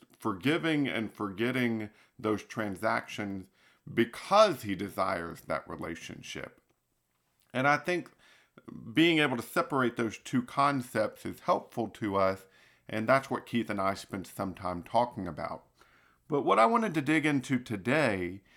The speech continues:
is not just the concept of forgiveness, because we tend to think of that almost exclusively in terms of God forgiving us. We think of it in terms of being forgiven or being the forgiven.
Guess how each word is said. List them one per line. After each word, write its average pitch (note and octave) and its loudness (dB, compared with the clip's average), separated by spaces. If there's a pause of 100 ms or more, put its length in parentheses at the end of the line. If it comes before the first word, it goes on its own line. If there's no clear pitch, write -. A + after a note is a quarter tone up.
(260)
is B2 0
not D#3+ 4
just C#3 -4
the B2 -2
concept B2 0
of A#2+ -8
forgiveness, G2+ -6 (420)
because C3 -2
we E3+ 2
tend F#3+ -2
to D#3+ 0
think E3 0
of A#2+ -2
that A#2+ 2 (400)
almost D#3 4
exclusively A#2 -2
in G2+ -2
terms A#2 -2
of F#2 -4
God A2+ 4
forgiving F#2+ -6 (120)
us. G2 -2 (360)
We A2 -2
think C3 -2
of B2 -2
it A2+ -2
in G2+ -8
terms A#2+ -2
of E2+ -6
being A#2 2
forgiven G2 -4
or F#2+ -4
being A2 0
the G2 -6
forgiven. F2+ -4